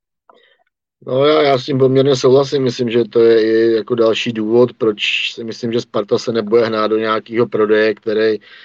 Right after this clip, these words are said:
který nebude dávat, eh, smysl sportovní, ekonomický. Takže myslím, že primárním cílem Sparty bude dostat zase Kuchtu, eh, prostě do provozu schopného stavu a, a do toho, aby, aby tomu týmu, eh,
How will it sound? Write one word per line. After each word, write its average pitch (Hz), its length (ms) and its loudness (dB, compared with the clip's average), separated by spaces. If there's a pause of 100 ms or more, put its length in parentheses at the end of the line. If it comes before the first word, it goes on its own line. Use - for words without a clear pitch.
(120)
který 107 240 -4
nebude 107 300 -2
dávat, 107 320 0 (180)
eh, 113 40 2 (460)
smysl 113 760 0
sportovní, 113 680 -4
ekonomický. 107 840 -6 (840)
Takže 104 560 0
myslím, 104 320 -8
že 110 100 -2
primárním 104 580 -2
cílem 110 280 -8
Sparty 107 380 -4
bude 107 200 0
dostat 104 340 -4
zase 104 240 -4
Kuchtu, 110 760 -4
eh, 101 800 -4
prostě 104 320 -12
do 104 120 -4 (140)
provozu 110 440 -2
schopného 113 520 -8
stavu 107 560 -2
a, 107 280 -2 (380)
a 98 60 -12
do 101 120 -2
toho, 107 280 -2
aby, 107 440 4
aby 95 200 -8
tomu 107 280 -6
týmu, 110 720 -8
eh, 95 360 -12